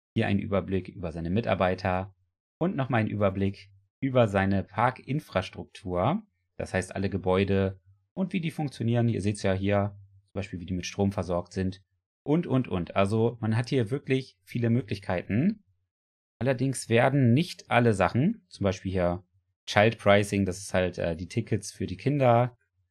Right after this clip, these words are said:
äh, Marketing und die, ähm, Mitarbeiter werden noch nicht verfügbar sein beim Early Access Launch. Das heißt, nicht alle Sachen, die ihr hier gesehen habt,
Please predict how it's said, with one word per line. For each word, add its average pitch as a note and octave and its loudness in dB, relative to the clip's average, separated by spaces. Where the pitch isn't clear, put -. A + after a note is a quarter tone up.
äh, F#2 6
Marketing C3+ 0
und D#3 -4
die, A2 0
ähm, G2+ 2
Mitarbeiter F#2+ 2
werden G#2 6
noch G2+ 4
nicht B2+ -2
verfügbar A2 -2
sein G2 2
beim G2 0
Early F#2+ -2
Access F#2 -10
Launch. D#2 -10
Das - 0
heißt, B2 2
nicht A#2+ 4
alle A#2+ 4
Sachen, B2+ 4
die A#2 2
ihr A2 2
hier A2+ 0
gesehen G#2+ 2
habt, A#2 0